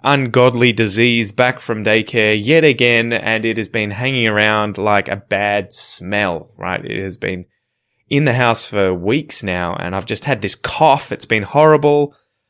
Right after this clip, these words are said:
I've had to postpone interviews. Uh, I lost my voice. It was just, yeah, it's been unpleasant to say the least. And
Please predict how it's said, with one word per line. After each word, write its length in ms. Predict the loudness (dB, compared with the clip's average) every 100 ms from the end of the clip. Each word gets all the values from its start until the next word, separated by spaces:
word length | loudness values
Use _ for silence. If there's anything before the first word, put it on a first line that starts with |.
| _
I've 40 | -2
had 160 | -2
to 240 | 2 2 2 2
postpone 500 | 0 0 -2 -2 -4
interviews. 1040 | -4 -4 -2 -2 0 2 2 0 -4 -4
Uh, 320 | -2 0 0
I 200 | -4 -10 -14 _ _ _
lost 320 | 0 0 2
my 120 | -2
voice. 420 | 0 2 2 0 -4
It 80 |
was 160 | -6 -8
just, 180 | -8 -2
yeah, 260 | 0 0 -4
it's 120 | -10 -2
been 260 | 0 0
unpleasant 840 | -2 -4 -4 -6 -2 0 -2 -10 -16 _ _ _ _
to 100 | -10
say 240 | -2 0
the 100 | 2
least. 540 | 0 0 0 -4 -16 _ _ _ _
And 300 | 0 2 2